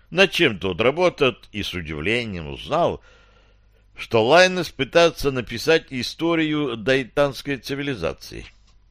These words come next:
«Вы даже не представляете,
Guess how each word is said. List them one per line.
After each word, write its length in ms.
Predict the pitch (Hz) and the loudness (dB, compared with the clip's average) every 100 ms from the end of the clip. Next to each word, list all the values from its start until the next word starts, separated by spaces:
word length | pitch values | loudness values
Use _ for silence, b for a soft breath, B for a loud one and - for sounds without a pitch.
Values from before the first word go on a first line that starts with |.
| _ _ - | _ _ -20
«Вы 280 | 67 69 104 | -10 -6 -6
даже 600 | 85 98 160 165 143 156 | -6 0 2 2 0 -2
не 160 | 151 | -4
представляете, 1600 | 147 139 151 143 - - 131 127 127 131 123 107 87 78 - 73 | -4 -2 -2 -2 -6 -2 -2 -2 0 2 2 0 -2 -10 -14 -14